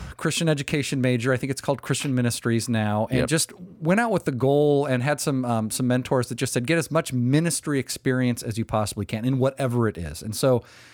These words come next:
Speaker 1: just set out to get as much ministry experience, whether it was youth or children, junior high, high school, college, whatever it was, just get ministry experience. So,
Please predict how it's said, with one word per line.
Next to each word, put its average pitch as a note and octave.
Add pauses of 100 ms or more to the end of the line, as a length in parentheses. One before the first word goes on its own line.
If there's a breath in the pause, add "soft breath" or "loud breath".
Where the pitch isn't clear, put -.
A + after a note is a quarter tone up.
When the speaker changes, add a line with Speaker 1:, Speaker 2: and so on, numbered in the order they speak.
(100)
Speaker 1:
just -
set -
out C3
to D3+
get B2+
as G#2
much G#2
ministry A2+
experience, A#2
whether G2+
it F#2
was F2
youth D3
or D#2+
children, D#3
junior D3
high, C#3+
high C3+
school, C#3
college, C#3
whatever E3+
it C3
was, A2+ (420 soft breath)
just C#3
get B2
ministry A#2
experience. C2+
So, C3+